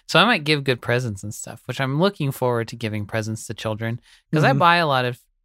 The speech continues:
Speaker 1: toys for myself.
Speaker 2: Uh-huh.
Speaker 1: Buying toys for children, that's, that's even
Speaker 2: That's
Speaker 1: better.
Speaker 2: less, it's less weird.
Speaker 1: <laughs>
Speaker 2: Yeah.
Speaker 1: Yeah. <laughs> It's
Speaker 2: But
Speaker 1: less
Speaker 2: they're more,
Speaker 1: weird.
Speaker 2: more socially acceptable. I'm not saying it's not, I'm
Speaker 1: Uh-huh.
Speaker 2: not saying it's weird.
Speaker 1: I can go up to,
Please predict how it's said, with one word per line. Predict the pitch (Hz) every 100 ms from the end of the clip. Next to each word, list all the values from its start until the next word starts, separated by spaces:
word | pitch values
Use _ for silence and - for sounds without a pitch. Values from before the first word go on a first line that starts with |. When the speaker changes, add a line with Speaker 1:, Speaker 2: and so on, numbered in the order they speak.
| _ -
Speaker 1:
toys | - 135 127
for | - 110
myself. | 104 - 107 117 180 - _
Speaker 2:
Uh-huh. | - 131 131 131 294
Speaker 1:
Buying | 294 220
toys | 190 170
for | -
children, | 147 269 277 214 220 220 -
that's, | 185 180 - -
that's | 175 -
even | 120 135
Speaker 2:
That's | 175 214
Speaker 1:
better. | 165
Speaker 2:
less, | 170
it's | 202 -
less | 202 -
weird. | 269 196 117 226
Speaker 1:
<laughs> | -
Speaker 2:
Yeah. | 320 -
Speaker 1:
Yeah. | 254 302 - -
<laughs> | - -
It's | 277 254 214
Speaker 2:
But |
Speaker 1:
less | 226 262
Speaker 2:
they're | 285
more, | 294 269
Speaker 1:
weird. | 233
Speaker 2:
more | 285 277
socially | 254 233 214 196
acceptable. | 156 175 135 117 135
I'm | 196
not | 214 175
saying | 185 156
it's | 170
not, | 165
I'm | 139
Speaker 1:
Uh-huh. | 208
Speaker 2:
not | 165
saying | 143
it's | 113
weird. | 117 117 - 147
Speaker 1:
I |
can | 147 151
go | 143
up | 147
to, | - 139